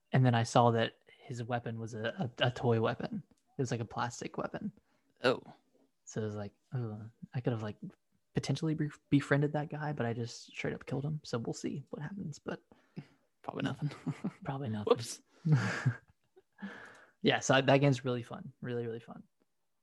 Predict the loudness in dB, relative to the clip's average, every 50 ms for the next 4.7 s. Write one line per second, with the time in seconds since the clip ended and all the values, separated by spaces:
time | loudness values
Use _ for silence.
0 | _ _ _ -14 -8 -4 -2 -2 -2 -2 -6 _ 2 8 12 12 12 12 12 10
1 | 10 10 8 6 6 4 4 8 8 8 8 10 10 10 10 10 10 6 4 4
2 | 2 -2 2 4 4 4 6 6 8 10 12 12 12 12 10 8 6 6 6 4
3 | -2 -6 -6 2 2 2 4 4 2 0 0 -2 _ _ _ -6 -4 2 2 2
4 | 4 6 6 6 8 8 8 6 6 4 4 2 0